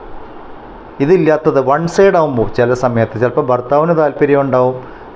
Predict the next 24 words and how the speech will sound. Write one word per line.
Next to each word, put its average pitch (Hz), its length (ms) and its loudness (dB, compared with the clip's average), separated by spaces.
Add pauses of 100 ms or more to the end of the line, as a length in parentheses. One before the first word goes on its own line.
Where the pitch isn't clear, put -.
(160)
ശാസ്ത്ര 123 320 0
പഠനങ്ങളിൽ, 113 460 0
ഭാര്യയ്ക്ക് 127 420 0
താല്പര്യമില്ല. 107 460 0
ഇനി 107 100 -4
ചിലപ്പം 156 440 0 (360)
തിരിച്ചാവും, 117 380 0
ഭാര്യയ്ക്ക് 139 380 2
നല്ല 156 200 4
താല്പര്യം 131 380 2
ഉണ്ടാവും, 120 220 2
ഭർത്താവിന് 127 400 0
താല്പര്യമില്ല. 104 420 -2 (340)
ഇവിടെയൊക്കെയാണ് 170 420 4
അഭിപ്രായങ്ങൾ 147 600 2
തമ്മിൽ 135 300 2
ഏറ്റുമുട്ടി 123 460 2
പ്രശ്നങ്ങളായി 117 540 0
പോകുന്നത്. 98 540 -8 (2250)
ഒരേപോലെ 160 600 4
പണ്ട് 156 300 2
കാലത്ത് 185 340 4
എല്ലാവർക്കും 170 460 2
വിദ്യാഭ്യാസമുണ്ട്, 127 640 2